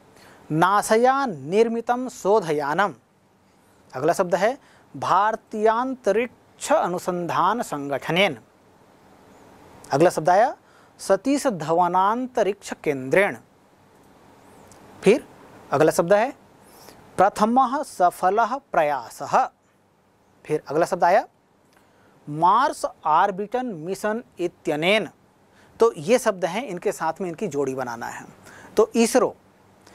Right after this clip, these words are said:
इसरो के साथ में किसकी जोड़ी बनेगी? तो इसरो यह जो शब्द है, यह भारत का अंतरिक्ष अनुसंधान संगठन केंद्र है,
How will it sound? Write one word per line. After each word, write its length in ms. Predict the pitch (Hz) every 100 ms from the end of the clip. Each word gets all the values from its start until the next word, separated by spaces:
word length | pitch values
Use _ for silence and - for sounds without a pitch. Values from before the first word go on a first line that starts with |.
| - -
इसरो 280 | 208 277
के 120 | 269 247
साथ 160 | 226 233
में 120 | 240
किसकी 280 | 202 - 160
जोड़ी 240 | 170 180
बनेगी? 400 | 190 202 202 220 208 - - _
तो 160 | 226 226 214
इसरो 540 | 214 - 302 226 277 _ _
यह 160 | 170 269
जो 140 | 220
शब्द 280 | - 160 151
है, 280 | 156 175 269 _ _ _
यह 300 | 170 180 208 - _ -
भारत 280 | 131 160 -
का 100 | -
अंतरिक्ष 460 | 160 160 202 -
अनुसंधान 520 | 220 - 202 185 170
संगठन 440 | 196 202 190 196 208
केंद्र 320 | 214 220 226
है, 140 | 220